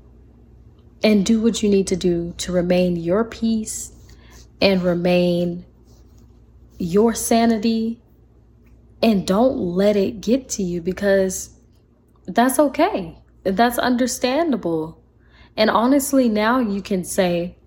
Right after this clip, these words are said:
"Well, I now understand why you did what you did or why you said what you said." Because at the end of the day,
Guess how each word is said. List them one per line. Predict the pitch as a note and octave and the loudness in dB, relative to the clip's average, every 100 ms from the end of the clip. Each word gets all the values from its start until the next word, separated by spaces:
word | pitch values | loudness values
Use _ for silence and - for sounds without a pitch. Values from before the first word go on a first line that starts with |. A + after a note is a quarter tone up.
| _ _ _ _ _ _ | _ _ _ _ _ _
"Well, | G#3 G#3 | -2 0
I | A#3 B3 | 2 2
now | C4 C4 C4 | 4 2 0
understand | A#3 G#3 F#3+ - - - F#3+ F#3+ F3 E3 E3 E3 - - - - - - _ _ | -2 -2 -2 -4 -4 0 0 0 -2 -6 -10 -14 -20 -20 -20 -20 -20 -20 _ _
why | F#3+ E3+ F3+ F3 F3 E3 E3+ E3 E3+ - - _ - _ - | -8 -2 2 2 4 2 0 -4 -8 -14 -20 _ -20 _ -4
you | F3 G3 | 0 2
did | E3 F#3+ F3 - | 2 2 2 0
what | F3 - | -2 -2
you | E3+ | 0
did | F3 E3+ | 0 0
or | E3+ | -2
why | E3+ E3 E3+ | -2 -2 -2
you | E3 E3 | -4 -6
said | D3 - G3 F#3 | -4 0 2 0
what | F3 E3+ - | -2 -8 -8
you | F3 | -6
said." | - F#3+ E3+ F3 F3+ - - - - - - - | -4 -2 -2 -6 -12 -20 -20 -20 -20 -20 -20 -2
Because | G#3 F#3 F#3 G3 F#3 F3 F3 - - - - - - - - - - - - - - - | 0 2 2 2 4 2 0 -6 -10 -12 -20 -20 -20 -20 -20 -20 -20 -20 -20 -20 -8 2
at | A#3 A#3 | 2 4
the | G#3+ | 2
end | G#3 F#3+ | 2 0
of | F3+ | -2
the | D#3+ | -6
day, | D3+ E3+ D#3+ D#3+ E3 | -4 -4 -4 -8 -14